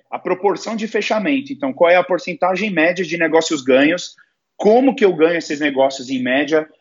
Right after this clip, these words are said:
Quais são os motivos de negada que eu já trabalhei que me fizeram ganhar? Qual é, é, onde eu tô acertando? E aí vem o quarto ponto, que é dar velocidade nisso. Então, qual é a duração do negócio antes dele ser fechado de fato?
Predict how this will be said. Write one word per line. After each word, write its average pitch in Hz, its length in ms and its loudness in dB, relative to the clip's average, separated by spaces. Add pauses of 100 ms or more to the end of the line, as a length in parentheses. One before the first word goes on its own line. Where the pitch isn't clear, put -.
(260)
Quais 196 260 2
são 196 200 0
os 160 100 -6
motivos 196 540 -2
de 185 80 0
negada 165 400 2
que - 100 -4
eu 160 40 -2
já 170 120 0
trabalhei 160 540 2
que - 140 -10
me 156 80 -8
fizeram 151 440 0
ganhar? 139 540 2 (220)
Qual 175 180 4
é, 175 80 2 (100)
é, 156 220 0
onde 208 240 2
eu 202 80 2
tô 185 140 -4
acertando? 165 680 -2 (220)
E 165 100 0
aí 175 200 6
vem 180 100 -2
o 190 80 -6
quarto 175 300 0
ponto, 160 320 -4
que 175 100 -2
é 165 60 2
dar 165 160 2
velocidade 180 680 -2
nisso. 151 300 -4
Então, 139 320 0 (220)
qual 175 160 4
é - 20 4
a 185 80 4
duração 180 480 0
do 196 80 -2
negócio 170 680 0 (380)
antes 190 260 2
dele 180 220 2
ser 180 160 0
fechado 156 460 -2
de 151 100 -6
fato? - 420 -2